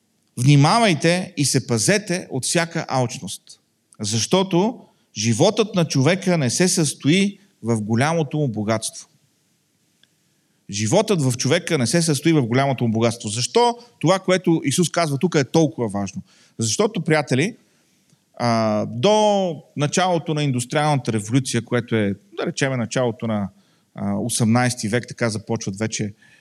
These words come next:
а, да върват нещата в тая посока, до този момент най-скъпоценното нещо на планетата Земя – е земята. Земята, която можеш да притежаваш. Това е било най-скъпото притежание, което можеш да имаш.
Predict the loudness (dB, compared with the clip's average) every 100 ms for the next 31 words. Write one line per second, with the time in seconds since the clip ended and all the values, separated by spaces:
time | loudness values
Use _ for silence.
0 | _ -8 -4 0 0 0 0 -2 -2 -4
1 | -2 -4 -4 -2 -2 0 -4 -4 _ _
2 | _ _ _ 0 0 2 2 2 4 4
3 | 4 2 2 6 6 8 6 4 2 -2
4 | -8 -8 0 0 2 2 2 4 2 2
5 | 2 0 -2 0 0 0 -2 -4 0 0
6 | 0 -2 -10 _ _ -20 -20 _ _ -12
7 | -10 -4 -2 0 0 0 -4 -18 _ _
8 | _ _ _ _ _ _ -4 -2 -2 -2
9 | -2 0 -2 -2 -4 -8 -4 -4 -4 -4
10 | 0 0 2 2 4 2 -2 -16 _ 0
11 | 2 2 0 0 -4 -2 0 2 2 2
12 | 0 0 -2 0 -2 0 0 -2 -2 -6
13 | -12